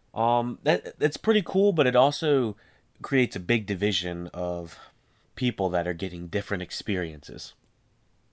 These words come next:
So, um, when I was doing this, I was trying to pick the answers that would put me in stressful situations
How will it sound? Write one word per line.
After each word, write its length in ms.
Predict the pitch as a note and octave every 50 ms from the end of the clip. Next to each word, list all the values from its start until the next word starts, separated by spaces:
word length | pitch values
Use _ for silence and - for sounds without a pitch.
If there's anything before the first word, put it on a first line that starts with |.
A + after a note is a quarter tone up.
| _ _ _ _ _ _ _ -
So, 440 | - - - F#2+ F2 F2 F2 E2+ - _ _ _ _ _ _ _ _ _ _ _ _ _ _
um, 640 | F2+ F2+ F2+ F2+ F2 F2 F2 F2 E2+ E2+ E2+ E2+ - _ _ _ _ _ _ _ _ _ _ _ _ _ _ _ _ _ _ _ _ - - - _
when 140 | - A2+ A2+
I 80 | C3
was 180 | D3+ E3 D3+ A2+
doing 280 | G#2 G#2 F#2+ F#2 E2+ E2+
this, 300 | F2 F2+ F#2 - - - - -
I 140 | G2 G2+ G2+
was 460 | F#2+ F#2+ G2 G2 F#2 - - - - _ _ _ _ _ _ _ _ _ _ _ _ _ _ _ _
trying 680 | - - - - B2+ B2 B2+ C3 C3+ C3+ C3+ C3+ C3+ C3+ -
to 160 | - - -
pick 320 | - - A#2 A2 - _
the 160 | - G2+ - -
answers 640 | G2 G2 G2+ G2 - - A2+ A2 A2 A2 - - - _ - - - - _ _
that 140 | - G#2 G2+
would 120 | F#2+ G2 -
put 240 | - A#2 G#2 -
me 180 | G#2 G#2 G2 F#2+
in 120 | F#2 F2
stressful 480 | E2+ - - - G2 F#2 - - - G2
situations 920 | - - G2+ F2+ - - F#2 F2+ F2+ F#2 - - A#2+ A2+ A#2 - - -